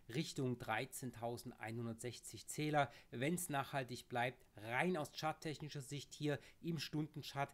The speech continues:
hier dieses Bruchlevel dreizehntausend, das haben wir um die dreizehntausendsiebenundachtzig liegen, das ist ein schöner Anlaufbereich, da könnte es relativ flott gehen. Und die grobe Entscheidung, wo es dann hingehen soll, haben wir hier dann bei dreizehntausendeinhundertsechzig Zählern.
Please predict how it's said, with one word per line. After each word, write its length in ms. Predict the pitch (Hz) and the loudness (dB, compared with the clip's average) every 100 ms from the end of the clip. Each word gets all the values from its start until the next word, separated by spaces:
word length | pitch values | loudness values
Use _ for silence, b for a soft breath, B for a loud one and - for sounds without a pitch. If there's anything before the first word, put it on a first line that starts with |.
| - | -8
hier 320 | - 151 165 - - - | -2 4 4 4 -10 -10
dieses 280 | 139 - 117 | -6 -4 -4
Bruchlevel 640 | - 135 190 170 151 147 | 2 6 6 4 0 0
dreizehntausend, 1040 | - - 127 - 139 - 123 127 127 120 - | -2 0 0 -2 -8 -4 -2 -2 -4 -8 -8
das 160 | 117 | -6
haben 100 | 127 | -4
wir 120 | 123 165 | -4 -2
um 160 | 165 | -2
die 140 | 139 117 | -2 -4
dreizehntausendsiebenundachtzig 1400 | - 127 - 135 120 117 123 - 120 113 120 - 127 - | 0 -2 -2 -6 -6 -6 -8 -8 -6 -4 -4 -8 -12 -10
liegen, 240 | 123 120 B B B | -8 -8 B B B
das 200 | 123 - | -8 -6
ist 80 | 117 | -6
ein 60 | |
schöner 360 | - 165 170 151 | 0 4 4 2
Anlaufbereich, 600 | 147 139 135 131 135 127 | -2 -4 -4 -4 -4 -4
da 100 | 113 | -6
könnte 260 | - 127 | -6 -4
es 140 | 120 104 | -4 -2
relativ 380 | 120 123 110 - | -2 -2 -6 -6
flott 280 | 139 143 | -4 -4
gehen. 240 | - 135 127 B B | -2 -2 -2 B B
Und 140 | 131 120 | -4 -4
die 80 | |
grobe 400 | 113 - 165 196 | -2 6 6 8
Entscheidung, 500 | 135 135 143 139 131 | 4 0 0 0 0
wo 80 | 120 | -2
es 100 | 113 | -2
dann 160 | 135 135 | -2 -2
hingehen 440 | 139 127 127 123 | -2 -2 -2 0
soll, 240 | 120 123 123 B | 2 0 0 B
haben 180 | - 127 | -6 -2
wir 80 | 117 | -2
hier 280 | 101 143 147 | 0 0 0
dann 260 | - 123 | 2 0
bei 140 | 117 110 | 0 -4
dreizehntausendeinhundertsechzig 2250 | - 110 127 - 127 120 117 120 120 - - - 117 127 123 117 113 104 123 175 - - 147 | -2 -2 -2 -4 -6 0 0 0 -4 -8 -18 -4 -2 0 -2 -2 -6 -4 0 0 -2 -6 -6
Zählern. 400 | - 147 139 135 | -2 2 2 2